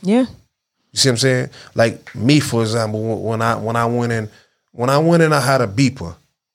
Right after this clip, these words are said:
Speaker 1: <laughs> I remember that. I
Speaker 2: Right.
Speaker 1: was young, but I
Speaker 2: Right.
Speaker 1: remember beepers.
Speaker 2: I went in, I had a beeper, and when I came home, you know, cell phones and Apples and all this other,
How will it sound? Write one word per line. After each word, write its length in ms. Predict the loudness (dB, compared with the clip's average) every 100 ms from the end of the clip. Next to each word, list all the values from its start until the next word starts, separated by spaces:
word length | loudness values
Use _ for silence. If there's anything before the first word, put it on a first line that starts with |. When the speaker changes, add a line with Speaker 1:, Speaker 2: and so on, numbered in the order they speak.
| _
Speaker 1:
<laughs> 480 | -10 -8 -8 -8 -4 -4 0 -2 -2 0
I 220 | 2 2
remember 320 | 4 2 2
that. 100 | 2
I 20 | 4
Speaker 2:
Right. 60 |
Speaker 1:
was 160 | 4 2
young, 360 | 2 4 2 2
but 120 | 2
I 100 | 4
Speaker 2:
Right. 100 | 2
Speaker 1:
remember 300 | 2 2 2
beepers. 500 | 0 0 0 2 2
Speaker 2:
I 40 |
went 140 | 2 4
in, 160 | 2
I 40 | 2
had 240 | 2 2
a 40 |
beeper, 540 | 0 0 0 0 -4 -6 -12 -20 _
and 140 | -2 0
when 100 | 0
I 80 | -2
came 400 | 0 0 0 -2
home, 440 | -2 0 -2 -8 _ _ _
you 100 | -6
know, 220 | -2 -2 0
cell 500 | 0 2 4 2 0
phones 500 | -2 -2 0 -2 -4
and 140 | -4
Apples 580 | 0 0 0 -4 -4 -4
and 160 | -6 -10 -16 -16 -2
all 160 | 0 2
this 140 | 2
other, 260 | 0 -2